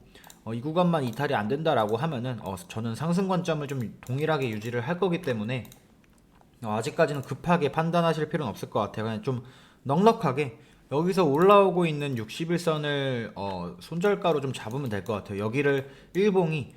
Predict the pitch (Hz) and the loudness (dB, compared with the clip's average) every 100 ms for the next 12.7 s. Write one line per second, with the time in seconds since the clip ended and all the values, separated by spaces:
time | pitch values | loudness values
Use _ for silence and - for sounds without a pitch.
0 | - 120 123 113 120 139 180 151 110 117 | -14 -8 -4 -2 -2 0 2 2 2 0
1 | 127 123 110 - 113 104 - - - 208 | 0 -2 -6 -8 -8 -10 -16 -18 -2 2
2 | 170 120 135 117 - - 208 190 170 131 | 2 0 -4 -4 -4 -6 -4 -4 -4 -4
3 | 127 135 131 - 151 143 113 120 143 131 | -4 -6 -8 -4 -2 -2 -4 -4 -4 -4
4 | 110 113 107 156 147 147 165 101 107 131 | -4 -4 -6 -4 -4 -2 -4 -4 -4 -2
5 | 147 156 139 - - - - - - - | 0 0 -2 -6 -20 -20 -20 -20 -12 2
6 | 131 170 - 233 220 202 190 180 175 165 | 4 4 2 4 6 8 6 6 4 2
7 | 151 135 117 113 160 190 220 208 170 120 | -2 -2 0 0 2 4 6 6 4 2
8 | 120 95 123 185 190 180 180 170 151 135 | 2 0 0 -2 0 0 0 0 -2 -4
9 | 131 196 233 220 143 113 117 135 - - | -4 -6 -6 -2 -2 -2 -4 -6 -8 -20
10 | - - 139 151 160 156 156 151 143 - | -18 -10 -4 4 6 6 6 4 -2 -12
11 | - _ - 110 110 113 - 180 170 117 | -20 _ -8 -4 -2 -4 -4 -2 -2 -2
12 | 151 151 131 139 127 107 98 | -2 -2 -2 -2 -2 -4 -6